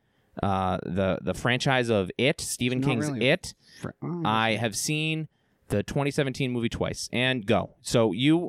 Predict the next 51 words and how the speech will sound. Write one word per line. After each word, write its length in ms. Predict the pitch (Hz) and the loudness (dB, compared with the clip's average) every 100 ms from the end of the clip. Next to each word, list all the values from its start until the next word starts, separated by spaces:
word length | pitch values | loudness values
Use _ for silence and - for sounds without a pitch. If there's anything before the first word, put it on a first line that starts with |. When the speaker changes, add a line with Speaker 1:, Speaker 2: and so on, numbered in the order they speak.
| - | 0
Speaker 2:
That's 320 | 113 131 - | 2 2 4
all. 400 | 151 165 135 90 | 8 10 10 6
Speaker 1:
That's 160 | 113 180 | 2 4
it. 180 | 175 - - | 4 2 -4
I 100 | 113 | 2
never 260 | 123 - 147 | 6 6 6
Speaker 2:
Nothing. 200 | 147 92 | 4 4
I, 260 | 104 208 - | 2 2 2
I, 260 | - 165 196 - | 4 4 4 0
I 140 | 170 | -2
can't. 360 | - 247 262 - _ - - - | 2 0 0 -6 _ -20 -12 -2
Speaker 1:
I 60 | |
never 180 | 131 160 | 0 2
read 160 | 165 160 | 4 2
the 60 | 143 | 2
book. 340 | 180 226 - | 4 4 2
I 60 | 147 | 0
never 180 | 151 160 | 2 2
saw 360 | 170 151 147 147 | 2 4 2 6
Speaker 2:
I 60 | |
have 100 | 143 | 6
a 80 | 156 | 6
hard 240 | 147 202 202 | 6 4 4
time 280 | 190 196 | 0 0
believing. 220 | 175 180 170 | 2 4 6
Speaker 1:
When, 180 | 175 135 | 4 2
what 160 | 135 180 | 0 2
year 160 | 208 | 4
did 100 | 202 | 4
the 60 | 185 | 2
book 180 | 165 175 | -2 -2
come 160 | 185 | 0
out? 160 | 175 175 | 0 0
I, 60 | 127 - | -2 -2
I 60 | |
forgot 220 | - 135 131 | -4 -4 -2
to 80 | |
look 140 | 123 - | -4 0
that 160 | 104 95 | 2 2
up. 160 | 90 - | -2 -2
Speaker 2:
Uh, 60 | 113 117 117 107 | 0 4 4 2
I 60 | 135 | 2
would 120 | 190 | 2
say 240 | 208 214 165 | 2 2 2
eighty, 760 | 117 147 143 143 139 135 127 113 - _ _ _ _ - - _ _ _ _ _ - 107 | 2 2 4 2 2 0 -2 -6 -12 _ _ _ _ -6 -6 _ _ _ _ _ -10 -4
eighty-four, 1600 | 117 113 - - - - - - - - - - 147 185 302 285 | -2 -2 -6 -8 -8 -8 -8 -8 -8 -10 -10 -6 -2 0 0 -2
maybe 420 | 254 254 156 180 - | -2 -2 -2 -2 -2
eighty-five. 680 | 175 180 190 196 202 165 | -2 -2 -2 -2 -2 0
Look 180 | 202 196 | 2 4
it 80 | 170 | 4
up. 200 | 117 | 2